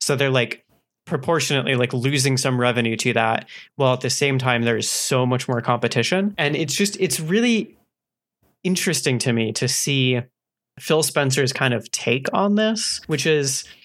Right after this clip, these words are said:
his idea is that the only kind of ace that they still have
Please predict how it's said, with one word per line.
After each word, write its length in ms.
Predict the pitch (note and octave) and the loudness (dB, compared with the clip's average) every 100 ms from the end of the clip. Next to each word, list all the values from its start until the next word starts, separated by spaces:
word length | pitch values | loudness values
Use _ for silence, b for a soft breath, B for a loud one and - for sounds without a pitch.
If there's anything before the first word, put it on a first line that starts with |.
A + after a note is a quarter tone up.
| B B - | B B -4
his 160 | E3 | 0
idea 420 | E3+ D#3 F3 G#3 | 0 0 0 2
is 220 | G3 C#3 C3+ | 2 0 2
that 280 | B2 A#2+ | 2 2
the 160 | C3 C3+ | 0 0
only 640 | C#3+ D3 D#3+ D3+ C#3+ C3+ C3+ _ _ - | 2 2 2 0 0 -2 -6 _ _ -6
kind 200 | D#3 C#3 | -2 0
of 100 | - | 0
ace 260 | D#3 C#3+ C3 | 0 0 0
that 140 | C#3 | -2
they 100 | B2+ | 0
still 220 | A2+ C#3 | 0 -2
have 640 | B2 B2 A#2 A2+ A2 - | 0 0 2 0 -4 -8